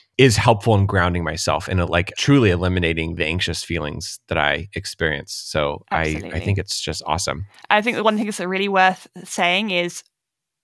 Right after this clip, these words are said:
Speaker 2: in today's world, we are on high stress a lot of the time, especially women. <laughs> We push ourselves beyond anything else, and we wanna be mothers, we wanna be daughters, we wanna be friends, we wanna be great, you know, at work. We're up against whatever pressure,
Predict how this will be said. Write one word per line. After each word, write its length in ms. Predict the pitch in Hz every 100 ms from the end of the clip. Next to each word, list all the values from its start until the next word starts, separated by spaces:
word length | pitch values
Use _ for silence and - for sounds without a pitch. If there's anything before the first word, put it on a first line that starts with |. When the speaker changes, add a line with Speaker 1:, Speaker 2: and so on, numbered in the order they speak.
| _ -
Speaker 2:
in 220 | 214 220
today's 420 | 214 214 220 -
world, 460 | 175 175 226 285 208
we 80 | 190
are 100 | 180
on 60 | 175
high 300 | - 190 190
stress 680 | - - 175 - - - -
a 60 |
lot 200 | 185 180
of 80 | 180
the 80 | 190
time, 380 | - 165 180 339 _ _ - -
especially 640 | 185 - 196 - 185 170
women. 320 | 165 185 269 -
<laughs> 40 | - - - 190
We 100 | 180
push 360 | - 277 277 208
ourselves 480 | 165 180 170 170
beyond 360 | - 170 160 160 -
anything 460 | 214 233 - 175 175
else, 360 | 147 147 - -
and 320 | 165 165 160
we 100 | 165
wanna 220 | 160 165 156
be 120 | 160
mothers, 500 | 196 262 254 214 185
we 100 | 180
wanna 240 | 175 165
be 160 | - 160 -
daughters, 500 | 269 262 - 202 180
we 100 | 180
wanna 260 | 175 170 156
be 100 | 175
friends, 480 | - 311 277 262 220
we 80 |
wanna 240 | 196 185 175
be 240 | 165 160 -
great, 240 | 254 214 -
you 80 | 196
know, 80 | 180
at 100 | 208
work. 420 | 247 247 - -
We're 140 | 170 - - -
up 120 | -
against 260 | 226 214 -
whatever 180 | 185 175
pressure, 480 | - 180 - 180